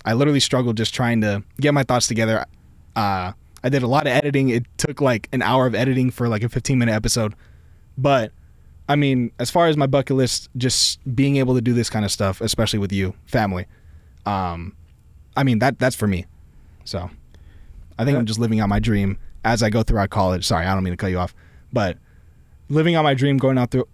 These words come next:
Speaker 1: going throughout college, finding it in college, and, you know, working with it, with the resources that I have, the studio, uh, provided by Cal Lu, 'cause, you know, I'm still a student here,
Speaker 2: Mm.
Speaker 1: about to graduate.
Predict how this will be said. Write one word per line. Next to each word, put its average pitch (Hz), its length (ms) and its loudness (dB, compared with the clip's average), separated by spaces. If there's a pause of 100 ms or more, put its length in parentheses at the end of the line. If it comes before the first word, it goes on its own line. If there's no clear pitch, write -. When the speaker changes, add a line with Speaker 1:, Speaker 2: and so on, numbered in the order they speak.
(220)
Speaker 1:
going 151 140 -6
throughout 131 300 2
college, 120 540 0 (840)
finding 151 420 2
it 107 100 2
in 98 160 0
college, 92 480 -2 (640)
and, 90 540 -2 (180)
you 110 100 -2
know, 90 200 -4 (160)
working 135 260 0
with 92 160 -4
it, - 220 -8
with 131 160 -2
the 120 100 2
resources 123 380 0
that 117 120 0
I 107 60 0
have, 151 540 0 (400)
the 147 80 -2
studio, 143 640 2 (840)
uh, 107 180 0
provided 113 380 0
by 98 220 -2
Cal 120 260 0
Lu, 127 260 2 (240)
'cause, 95 320 -2
you 92 100 -2
know, 85 120 -2
I'm 92 140 -2
still 101 220 0
a 90 40 2
student 110 320 0
here, 104 280 -2
Speaker 2:
Mm. 98 200 -2
Speaker 1:
about 120 160 2
to 135 60 0
graduate. 107 420 0